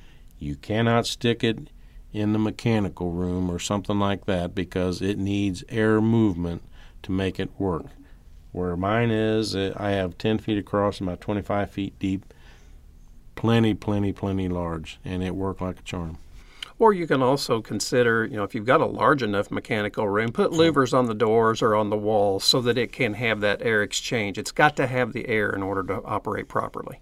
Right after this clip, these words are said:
Speaker 1: Oh, yeah. And, and you're right. And I think, uh, like, I don't have a mechanical room. Do you?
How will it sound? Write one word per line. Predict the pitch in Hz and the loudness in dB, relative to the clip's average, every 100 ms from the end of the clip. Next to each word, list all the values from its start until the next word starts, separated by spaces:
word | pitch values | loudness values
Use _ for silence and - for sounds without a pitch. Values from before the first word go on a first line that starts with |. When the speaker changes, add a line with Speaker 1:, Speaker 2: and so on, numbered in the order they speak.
| - | 0
Speaker 1:
Oh, | 127 | 0
yeah. | 107 95 - | 0 -4 -10
And, | 110 107 147 196 - - - - - - | -6 -4 -6 -12 -16 -18 -18 -16 -16 -2
and | 113 | 4
you're | 113 | 6
right. | 110 120 | 6 6
And | 107 101 | 4 2
I | 104 | 0
think, | - 117 98 | 2 0 2
uh, | 104 101 101 101 | 0 2 2 2
like, | 107 104 95 - - - - - - - - - - - - - - - | 2 2 0 -12 -18 -18 -18 -18 -18 -20 -20 -20 -20 -20 -20 -20 -18 -8
I | 101 123 | 4 6
don't | 113 | 6
have | 117 113 | 6 4
a | |
mechanical | 101 110 110 107 101 | 2 0 0 0 0
room. | 107 110 110 104 | 2 2 0 -2
Do | 80 | -4
you? | 85 107 | -4 -4